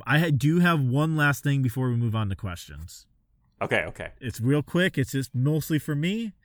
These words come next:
Speaker 1: Because I read Berserk this past month, I'd like to say this is the most Berserk-ass From Software game. We already mentioned the Gut Sword, which is the
Speaker 2: Yeah.
Speaker 1: great sword in the game. Um,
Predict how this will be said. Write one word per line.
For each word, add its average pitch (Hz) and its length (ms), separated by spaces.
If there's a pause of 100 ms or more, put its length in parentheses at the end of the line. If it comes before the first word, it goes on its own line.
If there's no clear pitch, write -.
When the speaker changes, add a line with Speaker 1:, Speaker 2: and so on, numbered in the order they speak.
(240)
Speaker 1:
Because 147 440
I 151 80
read 160 420
Berserk 135 720 (120)
this 101 220
past 92 340
month, 95 400 (720)
I'd 127 200
like 135 220
to 160 100
say 143 220
this 131 200
is 123 80
the 120 120
most 120 380
Berserk-ass 107 800
From 92 260
Software 87 520
game. 87 420 (600)
We 123 100
already 160 180
mentioned 156 380
the 160 80
Gut 135 300
Sword, 104 480 (380)
which 117 200
is 113 280
the 127 100
Speaker 2:
Yeah. - 60
Speaker 1:
great 113 240
sword 92 480
in 101 100
the 95 80
game. 90 400 (480)
Um, 110 560